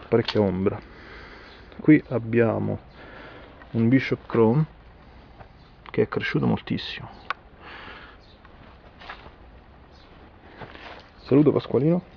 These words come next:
Pasqualino, ciao! E via. Poi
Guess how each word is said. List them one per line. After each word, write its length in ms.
Pasqualino, 460
ciao! 560
E 120
via. 300
Poi 380